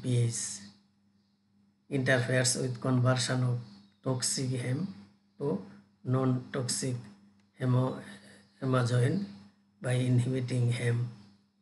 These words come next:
polymerase. Chloroquine inhibit the hem polymerase, thereby toxic hem not convert to non-toxic.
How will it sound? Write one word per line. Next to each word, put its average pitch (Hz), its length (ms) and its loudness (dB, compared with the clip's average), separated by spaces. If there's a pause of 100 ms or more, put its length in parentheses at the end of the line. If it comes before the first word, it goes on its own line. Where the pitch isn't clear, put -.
polymerase. 117 680 0 (2000)
Chloroquine 139 680 2 (880)
inhibit 131 560 2
the 165 220 2 (420)
hem 127 340 2
polymerase, 120 760 0 (640)
thereby 127 580 0 (1000)
toxic 139 560 0 (100)
hem 143 340 0 (920)
not 131 380 0
convert 123 480 2
to 190 200 0 (460)
non-toxic. 123 640 0